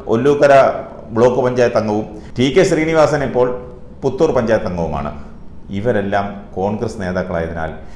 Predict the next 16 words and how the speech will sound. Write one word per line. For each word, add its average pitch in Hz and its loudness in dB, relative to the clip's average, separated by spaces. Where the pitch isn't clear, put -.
ഇവിടേക്ക് 98 -2
മാധ്യമങ്ങൾ 90 -4
എത്തിയില്ല. 73 -12
ഇ - 4
ഡിയുടെ 110 4
അന്വേഷണവും 98 -4
ഉണ്ടായില്ല. 73 -6
തുടർന്ന് 175 6
വന്ന 156 6
തെരഞ്ഞെടുപ്പിൽ 101 2
കോൺഗ്രസ്സുകാർ 143 4
ഉൾപ്പെടെയുള്ള 98 2
നിക്ഷേപകർ 101 2
ഒറ്റക്കെട്ടായി 127 4
ഭരണസമിതിക്കെതിരെ 110 0
നിലപാടെടുത്തു. 78 -6